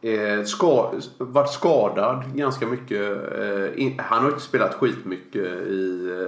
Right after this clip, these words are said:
eh, i de stora klubbarna. Varit utlånad till lite mindre klubbar, typ Portsmouth och lite annat. Han har spelat i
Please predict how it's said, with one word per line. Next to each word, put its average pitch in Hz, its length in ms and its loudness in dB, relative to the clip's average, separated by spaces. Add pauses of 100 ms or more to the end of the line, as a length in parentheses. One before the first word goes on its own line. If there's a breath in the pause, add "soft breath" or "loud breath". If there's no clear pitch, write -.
(600)
eh, 90 80 -4
i 101 40 -4
de 92 280 -4
stora 104 440 -2
klubbarna. 87 460 -2
Varit 95 180 -2
utlånad 92 680 -2
till 95 120 -10
lite 90 140 -16
mindre 85 360 -8
klubbar, 85 480 -6
typ - 260 -4
Portsmouth - 640 -10
och 95 360 -8 (640 loud breath)
lite 104 320 0
annat. 95 380 -2
Han 101 140 4
har 110 160 0
spelat - 540 0
i 95 440 -2